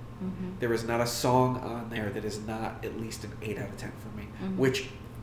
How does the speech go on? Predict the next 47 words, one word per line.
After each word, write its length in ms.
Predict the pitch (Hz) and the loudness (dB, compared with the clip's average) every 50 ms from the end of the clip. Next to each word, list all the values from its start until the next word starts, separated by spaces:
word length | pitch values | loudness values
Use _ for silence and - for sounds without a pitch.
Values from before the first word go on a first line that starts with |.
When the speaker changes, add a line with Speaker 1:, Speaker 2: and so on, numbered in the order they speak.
| - - - | -6 2 4
Speaker 2:
is 400 | 147 135 123 - - - - - - - - - - - - - - - - - - - - - - - | 6 6 6 6 2 0 -2 -4 -10 -12 -12 -10 -10 -10 -12 -12 -12 -10 -10 -10 -10 -10 -10 -10 -4 2
obscene 600 | 151 139 - - - - - 165 151 131 113 104 98 - - - - | 2 2 4 4 2 2 2 2 2 0 -2 -2 -4 -6 -8 -6 -2
for 160 | - 127 113 | 0 0 2
me 180 | 107 110 107 104 | 4 2 2 2
because 300 | 107 107 - 127 - 123 | 0 0 0 2 2 2
I'm 80 | 110 | 2
very 240 | 110 131 135 131 127 | 4 4 6 6 4
picky 340 | 127 - 135 127 - 107 98 | 4 2 -2 -2 -2 -2 -2
about 240 | 95 101 95 95 95 | -2 -2 -4 -4 -6
music. 240 | 101 101 101 - - | -6 -6 -6 -6 -8
I'm 120 | - - - | -8 -6 -4
very, 240 | 113 113 113 113 107 | 0 0 2 0 0
you 60 | 110 - - - - - - - - 185 | -2 -6 -8 -10 -10 -10 -10 -8 -4 -2
Speaker 1:
Yeah, 180 | 180 185 175 165 | 0 2 2 2
Speaker 2:
know, 40 | 165 | 2
I'm 40 | 165 | 2
Speaker 1:
you 40 | 156 | 2
Speaker 2:
a 40 | 160 | 2
Speaker 1:
are. 40 | 160 | 4
Speaker 2:
harsh 340 | 156 156 143 135 127 - - | 8 8 8 8 8 6 4
Speaker 1:
You 60 | 190 | 8
have 40 | 180 | 10
a 80 | 147 131 | 10 10
Speaker 2:
critic. 360 | 120 110 - - - - - | 10 8 4 2 -4 -6 -4
Speaker 1:
discerning 760 | - - - - - 196 190 185 175 170 165 156 156 156 156 - - | -4 -4 -4 -2 0 2 2 2 2 2 0 0 -2 -2 -2 2 4
Speaker 2:
I, 120 | - 131 | 6 6
Speaker 1:
eye 320 | 135 160 160 156 151 156 156 | 6 6 4 2 2 6 10
Speaker 2:
I 40 | 202 | 12
have 80 | 214 208 | 12 12
a 60 | 196 | 12
very 200 | 214 226 196 - | 12 12 12 12
Speaker 1:
or 20 | |
Speaker 2:
discerning 500 | 170 190 190 - - 185 156 143 147 143 | 12 12 12 10 10 8 8 8 6 4
taste 440 | - - - 147 131 127 127 - - | 2 2 4 6 6 6 6 4 2
when 80 | 120 104 | 0 0
it 80 | 101 | -2
comes 160 | - - - - | -4 -4 -6 -4
to 40 | |
music. 240 | 104 104 101 98 - - | -4 -4 -4 -4 -4 -6
Speaker 1:
Yeah. 80 | - - - - | -6 -8 -8 -2
Speaker 2:
So 160 | - - 120 - | 4 4 6 12
that 280 | 127 131 135 143 139 | 12 12 12 12 12
album 420 | 131 127 123 120 123 123 - - - - - - - - - - | 12 10 10 8 6 4 2 2 -2 -6 -8 -10 -10 -8 -8 -8
for 280 | - - 135 120 107 95 | -4 2 4 4 4 4
Metric 360 | 113 107 104 - - - - | 2 0 0 0 -2 -2 -2
for 100 | - - | -4 -6
me, 280 | 101 104 107 101 - | -4 -4 -4 -4 -4